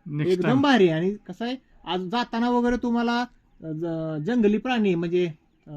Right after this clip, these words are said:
Speaker 1: कोल्हा
Speaker 2: काय ते
Speaker 1: वगैरे दिसू
Speaker 2: सरडं
Speaker 1: शकतो.
Speaker 2: म्हणा,
Speaker 1: हम्म.
Speaker 2: लांडगा सुद्धा दिसू
Speaker 1: दिसू
Speaker 2: शकतोय.
Speaker 1: शकतेच.
Speaker 2: घोरपडी किंवा पक्षी तर लय जाताना ते एकदम फीलच खतरनाक आहे.
Speaker 1: येणार आहे.
Speaker 2: मी मागच्या वेळेस गेलतो का नाही,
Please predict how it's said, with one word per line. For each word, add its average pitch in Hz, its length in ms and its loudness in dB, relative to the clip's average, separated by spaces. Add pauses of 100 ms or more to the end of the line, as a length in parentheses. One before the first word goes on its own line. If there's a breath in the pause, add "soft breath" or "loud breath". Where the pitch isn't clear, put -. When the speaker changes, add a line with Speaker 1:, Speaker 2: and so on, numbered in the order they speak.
(360)
Speaker 1:
कोल्हा 151 240 2
Speaker 2:
काय 139 100 0
ते 139 40 2
Speaker 1:
वगैरे 143 160 2
दिसू 139 140 -2
Speaker 2:
सरडं - 100 0
Speaker 1:
शकतो. 175 120 0
Speaker 2:
म्हणा, 180 200 0
Speaker 1:
हम्म. 135 320 -2 (440)
Speaker 2:
लांडगा 156 480 -10
सुद्धा 190 300 -10
दिसू 180 280 -8
Speaker 1:
दिसू 147 180 -4
Speaker 2:
शकतोय. 170 140 4
Speaker 1:
शकतेच. 151 540 -8
Speaker 2:
घोरपडी 156 540 -6
किंवा 165 300 -14 (140)
पक्षी 180 280 -18
तर 165 80 -14
लय 160 240 -8
जाताना 160 460 -10
ते 190 300 -10
एकदम 233 280 -14
फीलच 254 300 -4
खतरनाक 185 380 -8
आहे. 151 160 -10
Speaker 1:
येणार 139 280 -2
आहे. 117 160 -10
Speaker 2:
मी 202 60 -10
मागच्या 240 300 -16
वेळेस 226 140 -14
गेलतो 262 240 -16
का 247 60 -18
नाही, 233 140 -14